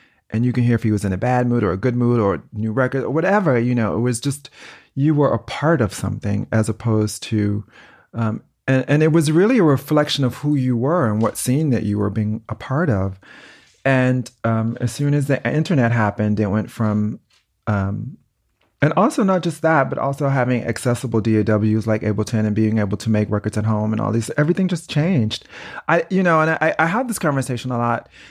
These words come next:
I don't expect, I don't live in the past. What I do is take,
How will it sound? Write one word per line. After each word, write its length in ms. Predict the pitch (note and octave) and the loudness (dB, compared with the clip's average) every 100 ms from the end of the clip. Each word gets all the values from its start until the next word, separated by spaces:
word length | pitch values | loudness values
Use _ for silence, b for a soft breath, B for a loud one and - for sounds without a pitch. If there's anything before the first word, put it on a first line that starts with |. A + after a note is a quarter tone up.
| B B | B B
I 80 | E3 | -2
don't 340 | E3 G#3+ A#3+ - _ | 0 0 -2 -4 _
expect, 480 | D3+ - - C3+ - | -4 -4 -2 0 2
I 60 | D#3 | 0
don't 180 | G3+ | 2
live 120 | D3 B2+ | 0 0
in 60 | |
the 80 | A2+ | -2
past. 480 | G2+ G2+ - - - _ _ | -2 -4 -6 -12 -18 _ _
What 200 | B2 D3+ | -4 0
I 100 | E3 | 2
do 300 | D3+ D3 C3+ | 2 2 4
is 160 | B2 - | 2 -2
take, 380 | - D3+ D3 | -6 -8 -8